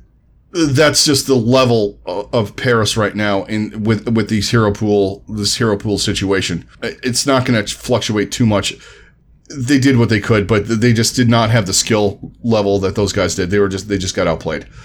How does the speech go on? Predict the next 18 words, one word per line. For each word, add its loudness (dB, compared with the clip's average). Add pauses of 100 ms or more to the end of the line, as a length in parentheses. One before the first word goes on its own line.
(340)
uh, -4
in -4
that -2
match, -4
and 2
they 2
got 4
outplayed 2
at 0
the 2
end 2
of 0
this -2
match -2
too. 2
And 0
they 0
got, -2